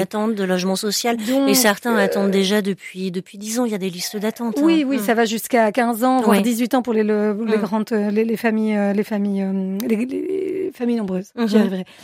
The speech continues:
Speaker 2: Euh, et par exemple, je voulais aussi juste, euh, donner l'exemple du logement social. On en vient.
Speaker 1: Oui.
Speaker 2: Euh, justement, euh, on a sept mesures là qui sont proposées. La première mesure, elle, euh, elle concerne les terrains publics.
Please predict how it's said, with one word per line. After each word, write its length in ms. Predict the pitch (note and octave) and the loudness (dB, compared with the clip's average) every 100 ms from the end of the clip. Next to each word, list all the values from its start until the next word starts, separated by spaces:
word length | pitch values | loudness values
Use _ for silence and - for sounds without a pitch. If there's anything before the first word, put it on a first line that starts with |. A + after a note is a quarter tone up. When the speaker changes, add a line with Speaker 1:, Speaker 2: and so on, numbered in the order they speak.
| - - - | -20 -12 0
Speaker 2:
Euh, 360 | A#3 A#3 A#3 C4+ | 4 4 2 2
et 120 | C4 | 0
par 140 | B3 A#3 | 2 0
exemple, 200 | B3 B3 | 0 0
je 20 | |
voulais 140 | B3+ B3 | 2 0
aussi 300 | - C4 C4 | 0 -6 -4
juste, 340 | A3+ A#3+ - | -6 -6 -2
euh, 260 | A3+ A3+ A3 C4+ F#4 C#4 | 2 2 0 -2 -8 0
donner 220 | B3 B3 | 2 4
l'exemple 300 | A#3 A#3 A#3 | 2 0 0
du 100 | A#3 | 2
logement 260 | A3+ G#3+ | 2 0
social. 460 | G#3+ A#3+ - C4+ A#3 D4+ - - A#3 | -2 -4 0 2 0 -8 -20 -4 0
On 120 | G#3+ | 2
en 80 | G3+ | 2
vient. 260 | G#3+ C4+ C4 _ | 2 0 -2 _
Speaker 1:
Oui. 200 | G#3+ G3 | 0 2
Speaker 2:
Euh, 280 | G3+ A3 A3 | 4 4 4
justement, 760 | G#3 G#3+ - A3+ A#3+ C#4 C#4 B3 | 0 -4 0 0 2 2 2 0
euh, 480 | G#3+ G#3 G#3 G#3 G#3 _ - | 0 0 2 0 -2 _ -4
on 140 | A#3+ | 0
a 100 | A3 | 0
sept 280 | - D#4+ D#4+ | 2 -2 0
mesures 440 | B3 A3 A3+ B3+ | -2 -2 -2 -2
là 120 | A#3 A3 | 0 -2
qui 80 | - | -4
sont 160 | A#3+ | -8
proposées. 500 | F#3+ G#3 A3+ G#3+ C#4+ D4 - - | -4 -4 -4 -2 -2 -2 -8 -6
La 80 | |
première 300 | D4+ C#4 B3 | -2 0 2
mesure, 440 | G#3+ G#3 G#3+ D4 D4 - _ - | 2 0 0 0 -2 -6 _ 0
elle, 360 | A#3 A#3 A3+ | 2 4 2
euh, 280 | A3 G#3+ G#3+ E4 | 2 2 0 -2
elle 160 | B3+ G#3 | -4 -4
concerne 540 | A#3+ A#3 - B3 B3 | -4 -2 0 0 2
les 140 | G#3+ G3+ | 0 0
terrains 300 | - B3 B3 | 0 -2 -2
publics. 480 | A#3 G#3+ F4 - | -4 -2 -2 -4